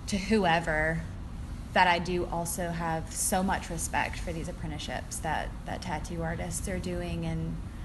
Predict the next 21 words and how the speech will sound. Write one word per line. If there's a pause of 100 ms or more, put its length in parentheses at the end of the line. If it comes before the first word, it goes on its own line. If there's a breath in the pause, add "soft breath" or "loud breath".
(680 loud breath)
I'm
not, (960)
I
don't
have,
like,
me
versus
them
mentality
about
it,
I
guess
is
what
I'm
trying
to
say.
And